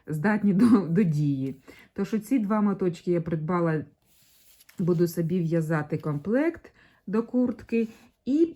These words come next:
придбала я ще один моточок пух норки, бо я вирішила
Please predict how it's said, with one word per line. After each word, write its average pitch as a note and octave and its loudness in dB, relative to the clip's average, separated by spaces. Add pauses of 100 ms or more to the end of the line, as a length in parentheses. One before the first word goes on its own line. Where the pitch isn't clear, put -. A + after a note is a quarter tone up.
придбала A3+ -2
я G#3 0
ще F3+ -2 (340)
один G3 2
моточок F3+ -2
пух F#3 -4
норки, B3 0
бо F#3 0
я A3 0
вирішила F#3+ 0